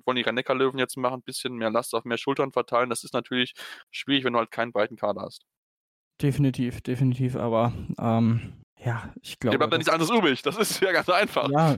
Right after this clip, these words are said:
Speaker 2: ja, absolut. Ähm, aber ich glaub, dass die Teams, die, ähm, international spielen, das schon ganz gut im Griff haben, es ja auch aus den vergangenen Jahren durchaus kennen. Von daher ist die Situation für die Teams jetzt gar nicht mal so anders. Also ich glaube,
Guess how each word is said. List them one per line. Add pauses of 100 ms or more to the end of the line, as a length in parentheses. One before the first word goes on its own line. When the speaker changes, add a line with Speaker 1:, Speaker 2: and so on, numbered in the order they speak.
Speaker 2:
ja, (120)
absolut. (160)
Ähm, (360)
aber
ich
glaub,
dass (460)
die
Teams,
die,
ähm, (720)
international
spielen,
das
schon
ganz
gut
im
Griff
haben,
es
ja
auch
aus
den
vergangenen
Jahren
durchaus (100)
kennen.
Von
daher
ist
die (340)
Situation
für
die
Teams
jetzt
gar
nicht
mal
so
anders.
Also
ich
glaube,